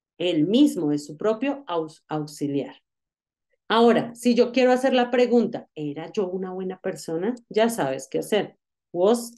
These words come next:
I a good person? Eh, todo es una plana, ¿sí ves?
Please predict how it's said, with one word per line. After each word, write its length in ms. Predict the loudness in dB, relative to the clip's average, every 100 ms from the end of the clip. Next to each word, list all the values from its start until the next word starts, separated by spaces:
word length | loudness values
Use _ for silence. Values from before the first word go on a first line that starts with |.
| -6
I 540 | -4 -2 -2 -6 -10 _ _
a 300 | -12 -12 -16 _ _
good 460 | -4 2 4 2 0 -8 _ _ _ _ _
person? 720 | -2 -2 -2 0 0 -2 -10 _ _ _ _ _ _ _ _ -2
Eh, 380 | 2 2 -2 _
todo 420 | 4 8 8 6
es 220 | 4 2
una 320 | 0 0 0
plana, 400 | -2 -2 -2 -4
¿sí 180 | -6 -4
ves? 380 | -4 -4 -10